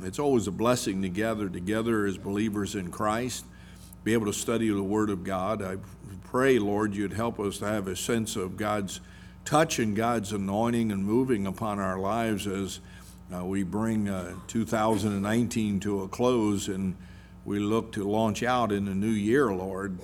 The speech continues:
as truly the stewards of the grace of God. And I pray, Lord, if there's anyone with us that's not sure they're saved, Holy Spirit of God, bring conviction upon them that they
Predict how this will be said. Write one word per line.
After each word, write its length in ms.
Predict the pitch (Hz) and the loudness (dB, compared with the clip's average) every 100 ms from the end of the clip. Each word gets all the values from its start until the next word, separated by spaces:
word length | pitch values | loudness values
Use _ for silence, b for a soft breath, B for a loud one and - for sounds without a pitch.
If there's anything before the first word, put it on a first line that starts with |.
| B B B B - | B B B B -8
as 460 | 95 101 101 - - | -4 -2 -2 -4 -8
truly 400 | - 147 151 107 | -4 2 4 4
the 140 | 95 98 | 2 -2
stewards 580 | - - 110 117 101 107 | -4 -4 0 2 2 -2
of 120 | 92 | -4
the 60 | |
grace 440 | 90 98 101 104 - | -4 -4 -2 -4 -4
of 180 | 82 80 | -8 -6
God. 380 | 92 98 76 - - B B B B - | -2 -2 -2 -8 -16 B B B B -12
And 460 | 92 92 95 95 92 | -6 -4 -4 -4 -4
I 160 | 92 | -4
pray, 320 | 101 139 139 123 | -2 4 6 6
Lord, 360 | 104 110 117 | 4 4 4
if 40 | - | 2
there's 240 | 98 - | -2 0
anyone 420 | 113 110 107 107 | 0 2 2 2
with 160 | 113 123 | 4 6
us 200 | 117 123 | 4 2
that's 180 | 98 117 | -4 0
not 260 | 113 104 | 2 2
sure 280 | - 135 127 | 0 0 2
they're 120 | 104 | 2
saved, 600 | 95 - 135 113 123 139 - - - - - - - - - | 0 4 6 6 6 0 -8 -18 -18 -20 -20 -20 -16 -14 -4
Holy 280 | 107 113 | 2 2
Spirit 320 | 107 - 135 104 | 2 2 4 4
of 80 | |
God, 280 | 82 107 120 | 2 2 2
bring 220 | 92 117 | 2 2
conviction 540 | 107 101 95 131 - 104 | 2 0 0 0 0 -2
upon 400 | 95 107 95 95 | -2 -2 0 0
them 180 | 101 113 | 0 0
that 160 | 87 | -2
they 320 | - 101 95 | -2 0 0